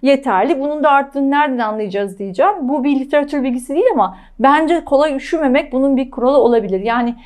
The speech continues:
eğer kolay üşümüyorsak bizim yet-, daha iyi kahverengi bej yağımız var, daha az, e, beyaz yağımız var, e, demektir. Bu da bir ipucu olabilir. Yağlar konusu böyle. O zaman yağlarımız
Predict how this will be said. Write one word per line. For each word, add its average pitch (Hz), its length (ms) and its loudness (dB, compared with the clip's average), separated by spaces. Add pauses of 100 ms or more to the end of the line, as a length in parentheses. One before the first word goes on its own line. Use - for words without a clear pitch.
(160)
eğer 247 300 4
kolay 277 280 2
üşümüyorsak 302 720 -2
bizim 262 280 -4 (360)
yet-, 220 280 2
daha 262 260 4
iyi 240 400 0 (160)
kahverengi 226 580 2
bej 226 260 4
yağımız 220 420 2
var, 285 220 2 (280)
daha 269 180 0
az, 285 520 2
e, 208 760 -4
beyaz 226 380 2
yağımız 202 400 -8
var, 240 240 -2 (540)
e, 208 60 -6 (320)
demektir. 185 680 -4
Bu 202 100 -6
da 196 120 -2
bir 220 100 -8
ipucu 220 380 -6
olabilir. 226 560 0 (240)
Yağlar 277 400 4
konusu 247 360 -4
böyle. 226 580 2
O 262 100 0
zaman 233 360 0 (320)
yağlarımız 247 760 2